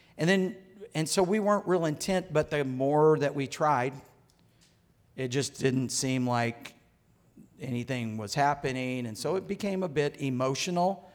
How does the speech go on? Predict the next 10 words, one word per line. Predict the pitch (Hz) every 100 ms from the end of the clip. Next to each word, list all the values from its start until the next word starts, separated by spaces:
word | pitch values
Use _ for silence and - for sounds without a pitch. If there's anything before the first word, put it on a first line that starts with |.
| - _ _ _
uh, | - 135
for | 139
both | 127 135 135
of | 151
us, | 160 139 - - - -
and, | 123 120 120 117
uh, | 113 113 110 113 - - - _ -
more | 139 139 156
for | 160 175
her, | 143 147 165